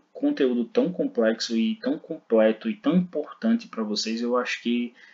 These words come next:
acaba valendo a pena a gente estender um pouquinho as discussões,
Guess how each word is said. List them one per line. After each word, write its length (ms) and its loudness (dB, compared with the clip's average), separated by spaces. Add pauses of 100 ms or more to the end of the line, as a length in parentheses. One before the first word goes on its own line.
(200)
acaba 380 0
valendo 320 2
a 40 0
pena 280 0
a 20 0
gente 340 -2
estender 340 -2
um 80 0
pouquinho 360 -6
as 60 -8
discussões, 720 -12